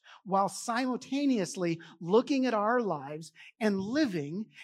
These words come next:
and going about what God has made us, told us to go about with on a day-to-day basis until his return.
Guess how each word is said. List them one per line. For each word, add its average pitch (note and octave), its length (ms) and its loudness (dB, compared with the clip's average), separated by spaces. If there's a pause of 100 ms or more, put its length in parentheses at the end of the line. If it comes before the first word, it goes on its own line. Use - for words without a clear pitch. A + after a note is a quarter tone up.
(140)
and G3+ 220 0
going A#3+ 340 4
about A#3+ 320 4
what F#3+ 140 -2
God F#3 300 6
has A#3 220 -2
made G3 240 4
us, - 200 -4 (500)
told G#3 160 0
us A#3+ 140 -2
to A#3 80 -10
go A3 180 0
about A3+ 260 2
with G3 140 -4 (340)
on F#3+ 100 2
a F#3 40 2
day-to-day A3 440 0
basis F3+ 400 -2
until G#3 260 -2
his G#3+ 120 -6
return. C#4+ 440 -10